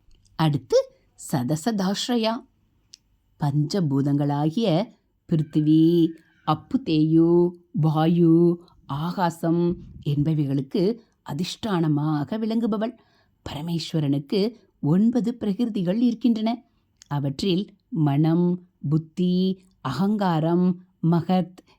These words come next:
என்பவை உயர்தர பிரகிருதிகள். பிருத்திவி, ஜலம், அக்னி, வாயு,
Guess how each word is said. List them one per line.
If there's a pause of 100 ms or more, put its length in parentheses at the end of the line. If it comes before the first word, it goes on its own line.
(120)
என்பவை (380)
உயர்தர (320)
பிரகிருதிகள். (880)
பிருத்திவி, (680)
ஜலம், (460)
அக்னி, (520)
வாயு,